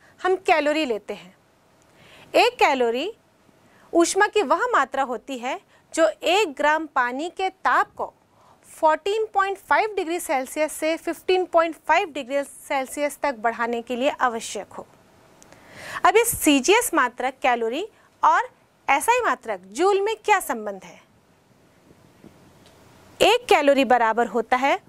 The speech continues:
फ़ोर पॉइंट वन एट जूल। वैसे व्यवहारिक तौर पर हम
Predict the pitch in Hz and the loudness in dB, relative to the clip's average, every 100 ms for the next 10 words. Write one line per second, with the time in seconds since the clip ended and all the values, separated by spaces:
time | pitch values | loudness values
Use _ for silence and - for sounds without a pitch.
0 | _ - 370 415 427 320 311 320 - 214 | _ -4 2 2 2 0 0 0 -10 -10
1 | 202 277 311 302 262 233 208 247 196 - | -2 0 -2 -6 -6 -6 -6 -6 -6 -14
2 | - _ _ _ - - - 349 392 466 | -20 _ _ _ -20 -20 0 2 4 2
3 | 311 294 285 440 - 320 269 269 254 - | 4 2 2 0 -4 -4 -4 -4 -8 -8
4 | 277 | -12